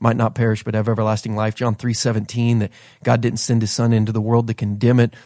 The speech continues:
but that the world through him might be saved. But then in John three eighteen, it says, "However, everyone who doesn't believe in him is already condemned." And then at John three twenty, it said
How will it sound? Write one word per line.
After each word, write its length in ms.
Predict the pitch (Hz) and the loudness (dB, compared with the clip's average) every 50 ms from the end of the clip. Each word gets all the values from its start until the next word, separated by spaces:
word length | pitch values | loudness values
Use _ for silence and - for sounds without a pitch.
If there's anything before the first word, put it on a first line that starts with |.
| _ _ _ - | _ _ _ -6
but 120 | - 113 - | -4 -2 -2
that 120 | 123 107 | -2 -2
the 80 | 117 107 | -2 -2
world 380 | 104 113 120 123 120 117 104 - _ - | -2 0 2 2 2 2 0 -6 _ -12
through 180 | - - 131 117 | -4 0 2 2
him 180 | 107 123 123 | 4 4 4
might 240 | 113 110 110 110 - | 4 2 0 0 -2
be 80 | 113 107 | -4 -4
saved. 340 | - - 131 120 117 113 | -2 -2 0 0 0 0
But 120 | 104 120 - | -2 -2 -2
then 100 | 156 160 | 0 2
in 120 | 147 120 | 2 2
John 200 | 107 120 110 101 | 2 0 -2 -2
three 300 | 95 - 123 147 196 180 | -4 -6 -4 -2 0 0
eighteen, 300 | 123 104 92 - 113 107 | 0 0 -2 -4 -6 -6
it 60 | 101 | -6
says, 160 | - - 113 95 | -6 -6 -6 -6
"However, 440 | 104 101 123 156 156 123 110 - _ - _ _ _ - | -4 -4 -2 -2 -2 -4 -4 -8 _ -16 _ _ _ -6
everyone 260 | 135 135 127 123 117 | -4 -2 0 2 2
who 100 | 120 117 | 4 4
doesn't 260 | 113 113 110 113 98 | 4 2 2 0 -2
believe 320 | - 104 101 110 139 175 156 | -6 -6 -4 -4 -2 -2 0
in 80 | 123 | 0
him 180 | 98 101 110 101 | 0 0 -2 -2
is 100 | 101 - | -4 -6
already 500 | - - - 120 117 113 113 113 107 101 | -6 -2 0 0 0 0 0 -2 -2 -2
condemned." 520 | - 113 104 101 127 139 156 147 117 113 - - - - - - | -4 -4 -2 0 0 2 2 2 2 0 -2 -8 -20 -20 -8 -2
And 120 | 113 117 | 0 2
then 120 | 131 135 135 | 2 2 2
at 80 | 113 | 2
John 340 | 107 120 120 117 113 107 101 - - | 0 0 2 2 2 0 -2 -6 -6
three 220 | - 139 139 127 | -2 -2 0 0
twenty, 480 | 113 - - 127 139 156 139 113 107 101 - - - _ _ _ _ | -2 -4 -4 -2 0 0 0 0 -2 -4 -8 -16 -20 _ _ _ _
it 240 | - - 123 - | -2 -2 -2 -2
said 460 | - - - 120 117 113 104 - - | 0 0 2 2 2 2 0 -2 -8